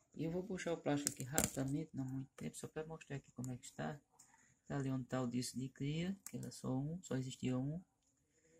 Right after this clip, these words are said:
Então ali fazendo, fizeram um invólucro, ali tem, inclusive tem pedaço de argila, que é do bloco. Foto é que elas tão bem, tem ali um pote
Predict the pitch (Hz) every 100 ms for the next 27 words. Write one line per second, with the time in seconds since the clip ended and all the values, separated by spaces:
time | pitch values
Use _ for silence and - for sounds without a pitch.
0 | - _ _ - 139 143 135 165 190 143
1 | 135 139 135 - 123 131 131 165 160 139
2 | 147 175 214 180 143 135 131 - 139 -
3 | - - 123 - 135 - 127 135 - 135
4 | 131 120 117 135 160 165 - 117 120 117
5 | - - 117 120 147 - _ _ _ _
6 | _ _ - - - - - _ - 185
7 | 190 196 196 190 196 139 233 - 135 135
8 | 143 - 139 135 131